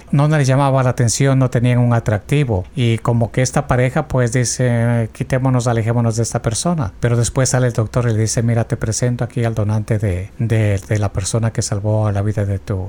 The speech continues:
de tu familiar, de tu hijo". Y básicamente en esto no hay juzgamiento. El órgano de una persona, como dices, puede ser para un hombre, para mujer, rico, pobre, eh, malviviente o lo que sea, pero si es que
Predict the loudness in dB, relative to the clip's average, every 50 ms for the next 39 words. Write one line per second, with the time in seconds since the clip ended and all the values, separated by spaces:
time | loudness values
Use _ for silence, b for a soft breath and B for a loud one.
0 | -10 -10 -10 -8 -6 -6 -6 -6 -4 -4 -4 -2 -2 -2 -2 -2 -2 -4 -4 -4
1 | -4 -4 -2 -4 -4 -6 -10 -10 -12 -12 -6 -2 0 2 2 2 0 0 0 -2
2 | 0 0 0 0 0 0 0 0 0 0 0 0 0 2 2 2 0 0 0 0
3 | 0 2 2 2 2 2 2 2 2 0 0 -2 -4 -6 -6 -8 -6 -2 0 2
4 | 4 4 2 2 2 2 0 2 2 2 2 2 2 2 2 0 0 -2 0 0
5 | 0 0 0 0 -2 0 0 2 2 2 2 2 0 0 0 -2 -4 -4 -2 0
6 | 0 0 0 0 -2 -2 -2 -2 0 0 0 0 2 2 0 0 0 0 0 0
7 | 0 0 0 0 0 2 0 0 -2 -2 -2 0 2 0 0 0 0 -2 -2 -2
8 | -2 -2 0 2 2 2 2 2 2 2 2 2 2 0 -2 -4 -4 -2 0 2
9 | 2 2 2 2 2 2 2 2 2 2 2 2 2 2 2 4 2 2 2 2
10 | 2 0 0 0 0 0 0 0 0 -2 0 0 -2 -2 0 0 0 -2 -2 -2
11 | -2 -2 0 2 2 2 2 0